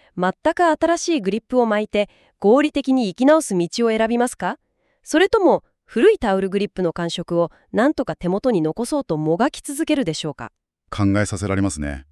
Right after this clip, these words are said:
Speaker 1: そして全国にチリチリになってしまった友人たちとどうやって同じ町の住人だったっていうアイデンティティを保ち続けるでしょうか？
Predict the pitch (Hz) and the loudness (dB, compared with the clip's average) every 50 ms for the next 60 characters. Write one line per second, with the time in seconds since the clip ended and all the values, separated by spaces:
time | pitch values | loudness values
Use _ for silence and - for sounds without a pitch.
0 | _ _ _ _ _ - - 240 233 - - 262 254 254 254 254 226 214 294 349 | _ _ _ _ _ -4 -2 -2 -2 0 0 2 2 4 2 2 2 2 2 2
1 | 370 - 269 214 - 196 190 185 180 - - 254 302 320 - 349 339 359 339 330 | 2 2 0 -2 0 0 -2 -2 -2 -2 0 2 2 2 2 4 4 6 6 6
2 | 320 320 - - - 240 - - 208 202 - _ 180 160 160 185 233 262 254 285 | 6 4 2 2 -2 -4 -2 -2 -2 -2 -2 _ -4 -2 -2 -2 0 0 2 0
3 | 262 - 220 - - - - 165 156 - _ _ _ _ _ _ - 160 214 285 | 0 0 -4 -8 -6 -4 -4 -4 -4 -6 _ _ _ _ _ _ -2 2 4 6
4 | 403 466 403 311 - - _ - 160 147 - - _ _ - 180 190 214 269 247 | 6 6 4 4 2 0 _ -2 -2 -2 -4 -8 _ _ 0 2 4 4 4 4
5 | 302 285 277 277 - 277 269 262 214 160 165 190 214 240 247 247 240 226 240 240 | 4 4 4 4 4 2 2 2 2 0 0 0 2 2 2 2 2 0 0 -2
6 | - _ 202 180 - _ _ - 170 160 160 165 160 - - 156 170 185 170 190 | -2 _ -6 -6 -6 _ _ -6 -4 -2 -2 -2 -4 -4 -4 -4 -4 -2 0 -2
7 | 185 170 - 147 - 165 156 151 139 - - - 170 180 226 254 - - - 226 | -2 -2 -6 -10 -10 -8 -8 -8 -8 -10 -6 -2 0 0 0 0 -2 -6 -8 -8
8 | 196 220 - 233 214 185 156 156 - - 143 - - 127 - | -8 -4 -4 -4 -4 -4 -6 -6 -6 -8 -8 -8 -10 -14 -14